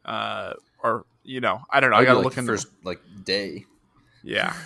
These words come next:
Speaker 1: I gotta look
Speaker 2: Make it
Speaker 1: into
Speaker 2: like
Speaker 1: the
Speaker 2: a teacher in
Speaker 1: laws.
Speaker 2: school. Like, if you're a day late, it's, like, ten percent.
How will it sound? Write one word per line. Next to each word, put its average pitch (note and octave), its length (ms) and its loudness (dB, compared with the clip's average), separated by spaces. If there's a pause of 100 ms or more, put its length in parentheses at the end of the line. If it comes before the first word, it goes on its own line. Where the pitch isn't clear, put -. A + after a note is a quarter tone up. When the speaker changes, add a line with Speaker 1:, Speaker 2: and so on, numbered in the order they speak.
(460)
Speaker 1:
I B2+ 100 -2
gotta C3 180 2
look B2+ 80 0
Speaker 2:
Make A#2+ 140 6
it - 20 2
Speaker 1:
into A2+ 60 4
Speaker 2:
like A2+ 120 6
Speaker 1:
the G2+ 120 4
Speaker 2:
a F#2 100 0
teacher A#2+ 300 0
in F#2+ 80 2
Speaker 1:
laws. F2+ 80 -2
Speaker 2:
school. G#2 380 0
Like, F2 180 -4
if - 120 -16
you're A2 100 6
a F2+ 60 0
day F#2+ 160 2
late, G#2+ 300 2
it's, - 160 -8
like, F2 180 -2
ten F#2+ 160 -2
percent. E2 440 -4